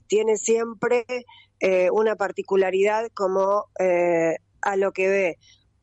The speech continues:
eh, sentimentalmente, ¿no? O al que ve víctima o lo que ve injusto. Y en este momento creo que, eh, si, si era, em, si era la idea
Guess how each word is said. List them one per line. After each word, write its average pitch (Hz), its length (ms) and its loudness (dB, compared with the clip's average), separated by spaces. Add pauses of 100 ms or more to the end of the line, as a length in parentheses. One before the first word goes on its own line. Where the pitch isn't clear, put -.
(380)
eh, 160 360 2
sentimentalmente, 202 1000 -2
¿no? 196 280 -2 (120)
O 196 100 -2
al 180 240 -2
que 185 140 0
ve 226 160 2
víctima 269 680 -2
o 190 180 0
lo 185 160 0
que 180 80 2
ve 190 80 2
injusto. 175 640 -2 (420)
Y 175 100 2
en 180 100 2
este 214 220 -2
momento 240 560 -2
creo 208 300 0
que, 220 360 -2 (120)
eh, 180 520 2
si, 190 300 2 (140)
si 208 260 0
era, 247 500 0
em, 165 1120 2 (640)
si 233 260 -2
era 262 360 -2
la 190 320 0
idea 190 760 0